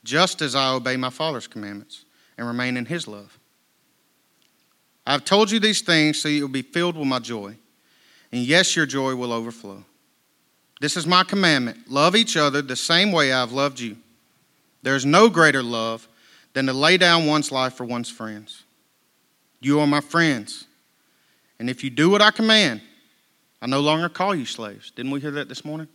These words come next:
We don't want to be children. We want to be friends of God. So he's saying, "Do what I said. Do what I commanded you.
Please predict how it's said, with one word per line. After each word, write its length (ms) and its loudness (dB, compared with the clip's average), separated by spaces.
We 80 -8
don't 100 -6
want 100 -4
to 60 -4
be 100 -6
children. 380 -16
We 100 -8
want 160 -2
to 40 -6
be 100 -10
friends 340 -12
of 80 -18
God. 280 -18
So 180 -4
he's 140 2
saying, 440 4
"Do 120 2
what 140 4
I 60 4
said. 380 -4
Do 120 4
what 100 8
I 60 6
commanded 500 0
you. 60 -20